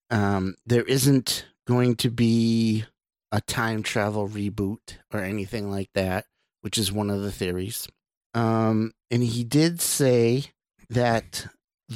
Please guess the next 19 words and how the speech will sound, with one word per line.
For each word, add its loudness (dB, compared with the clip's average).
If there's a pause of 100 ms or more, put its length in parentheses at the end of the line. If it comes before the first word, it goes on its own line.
(180)
basically 4
the 2
losses 0
in 4
the 0
film, 0 (420)
the -6
people 0
that 0
died, 0
not, -2 (220)
but 0 (140)
not 0
the -4
people 2 (280)
who 2 (460)
died 2
in 0
this, -4